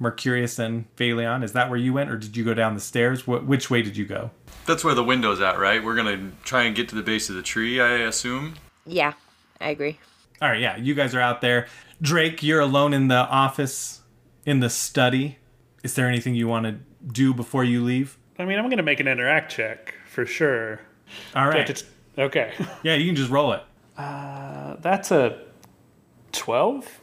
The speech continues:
Speaker 1: You pull out a, a sandbag that you had car-, been carrying on your own person.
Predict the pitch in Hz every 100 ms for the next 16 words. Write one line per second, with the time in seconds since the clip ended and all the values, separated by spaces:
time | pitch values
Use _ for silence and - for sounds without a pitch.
0 | _ - - 202 147 185 208 180 156 170
1 | 175 151 139 143 131 123 123 - 131 113
2 | - - 160 151 143 127 123 113 123 139
3 | 131 113 - 123 - 123 - 127 120 113
4 | 110 110 110 110 110 104 - 101 - 95
5 | 107